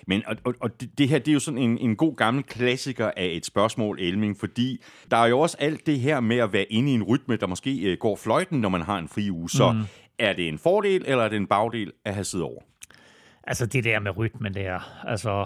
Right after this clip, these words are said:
Speaker 2: og jeg ved godt, det er en ting, der bliver bragt op, at der er nogen hold, der siger, og måske netop, hvis det er sådan, at man har vundet et hav af sejre, og man kommer ind positivt, som Jaguars gør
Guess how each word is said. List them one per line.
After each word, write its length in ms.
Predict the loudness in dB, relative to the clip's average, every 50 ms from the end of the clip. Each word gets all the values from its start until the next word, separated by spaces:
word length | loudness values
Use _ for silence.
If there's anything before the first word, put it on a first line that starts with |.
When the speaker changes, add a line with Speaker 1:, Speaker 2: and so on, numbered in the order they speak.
| -4 -6 -6
Speaker 2:
og 180 | -4 0 2
jeg 100 | 2 4
ved 180 | 4 2 2 2
godt, 200 | 2 2 2 2
det 60 | -2
er 40 | -2
en 40 | 0
ting, 200 | 0 -2 0 0
der 80 | 0
bliver 140 | 0 0 0
bragt 260 | 0 0 -2 -2 0
op, 180 | 0 0 0 0
at 100 | -2 0
der 60 | 0
er 60 | 0
nogen 240 | 0 0 0 0 2
hold, 220 | 2 2 2 2 0
der 80 | -6
siger, 340 | -6 -4 -2 0 2 2 2
og 80 | 2 0
måske 260 | 0 2 2 2 4
netop, 220 | 4 4 2 2
hvis 120 | 0 -2 -4
det 60 | -4
er 40 | -4
sådan, 120 | -2 0
at 40 | 2
man 100 | 2 0
har 80 | 2
vundet 180 | 2 2 2 2
et 60 | 0
hav 200 | 0 0 0 0
af 80 | 0 0
sejre, 300 | 0 0 2 2 2 2
og 60 | 0
man 140 | 0 -2 -2
kommer 240 | -2 -2 0 0 0
ind 160 | 0 0 0
positivt, 500 | 0 0 0 0 -2 -2 -4 -4 -2 -2
som 120 | -4 -2
Jaguars 540 | 0 0 0 0 0 0 -2 -2 -2 -4 -4
gør 220 | -2 0 0 0